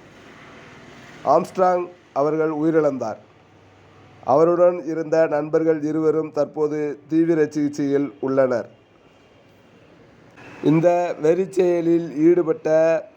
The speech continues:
குற்றவாளிகளை தீவிரமாக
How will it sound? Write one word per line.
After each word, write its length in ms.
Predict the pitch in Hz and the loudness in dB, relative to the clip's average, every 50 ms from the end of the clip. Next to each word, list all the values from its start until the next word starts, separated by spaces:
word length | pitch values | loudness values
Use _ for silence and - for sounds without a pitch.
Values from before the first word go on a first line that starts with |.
| _ _ | _ _
குற்றவாளிகளை 1000 | 151 139 123 - - 180 175 170 165 156 156 151 151 151 156 156 160 165 165 165 - - _ _ _ _ _ | -14 -12 -10 -2 0 2 2 4 2 0 -2 -4 -4 -4 -4 -4 -4 -4 -6 -8 -10 -14 _ _ _ _ _
தீவிரமாக 960 | 165 165 175 185 185 180 165 165 160 156 156 151 151 151 156 160 160 160 | 2 4 4 6 6 4 4 2 0 0 -2 -2 -2 -2 -2 -2 -4 -6